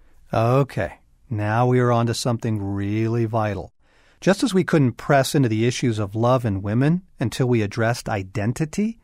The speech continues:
so we cannot go further in decision-making until we address the nature of the world you are stepping into. What kind of story do you really believe you have found yourself in? Hey, gang, if you're not hooked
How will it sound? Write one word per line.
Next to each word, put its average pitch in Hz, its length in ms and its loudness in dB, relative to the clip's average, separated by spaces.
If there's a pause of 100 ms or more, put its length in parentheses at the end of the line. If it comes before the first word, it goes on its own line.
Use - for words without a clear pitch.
(360)
so 143 240 2
we 139 140 4
cannot 165 440 0
go 131 140 0
further 127 460 0
in 95 120 0
decision-making 101 1080 -2 (440)
until 170 340 0
we 196 120 4
address 127 400 2
the 113 120 -2
nature 123 600 2
of 143 120 -2
the 135 80 2
world 110 540 0
you 101 140 -2
are 104 80 -2
stepping 120 500 -2
into. 110 520 -2 (540)
What - 100 -8
kind 311 200 -2
of 285 80 -2
story 151 680 -4 (180)
do 135 100 -4
you 127 120 2
really 160 320 2
believe 147 440 0
you 104 120 0
have 104 120 -2
found 135 360 0
yourself 95 480 -8
in? - 140 -14 (1500)
Hey, 165 140 4
gang, 131 420 2
if - 280 0
you're 214 100 4
not 202 260 4 (220)
hooked - 640 0